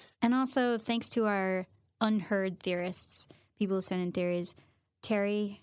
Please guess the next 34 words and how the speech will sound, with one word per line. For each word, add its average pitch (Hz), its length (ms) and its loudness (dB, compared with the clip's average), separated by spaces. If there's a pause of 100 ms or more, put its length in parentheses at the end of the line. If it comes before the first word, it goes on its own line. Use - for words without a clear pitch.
James, 185 600 -2 (320)
Ed, 175 340 -2 (240)
Charles, 185 580 -4 (160)
Philip, 233 340 -6 (160)
Wiley, 180 420 -2
Peter, 175 560 -2 (360)
Leland, 214 480 2 (120)
T 240 240 -2
M, 202 420 0 (220)
Justin, 190 560 -2
Martin, 175 500 -2
Benjamin, 180 600 -2 (320)
Jesse, 220 520 0
Tony, 220 560 -2
and 185 300 -2
Chris 220 320 -2
Cluey. 190 640 -4 (1000)
Thank 262 160 -2
you, 220 60 0
guys. 208 480 -2 (840)
Also, 226 280 4
we 247 80 2
should 214 200 0
say, 170 540 2
send 208 200 0
us 254 120 0
your 302 120 0
theory 269 340 2
right 185 240 0
after 185 240 -4
you 165 80 0
watch 170 220 -2
the - 80 -8
show. - 460 -4